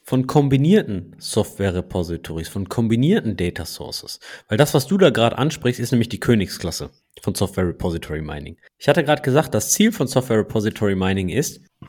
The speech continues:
die Erstellung von Software und von Softwareprojekten zu vereinfachen. Jetzt stell dir mal vor, du bist in deiner I D E und hast rechts so ein Context-Window.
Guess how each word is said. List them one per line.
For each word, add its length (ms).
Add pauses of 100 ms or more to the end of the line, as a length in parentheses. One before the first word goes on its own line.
(320)
die 120
Erstellung 440
von 240
Software 480
und 100
von 140
Softwareprojekten 640
zu 120
vereinfachen. 580
Jetzt 100
stell 140
dir 40
mal 120
vor, 180
du 80
bist 180
in 80
deiner 260
I 60
D 80
E 240 (600)
und 180
hast 320
rechts 300
so 80
ein 160
Context-Window. 1200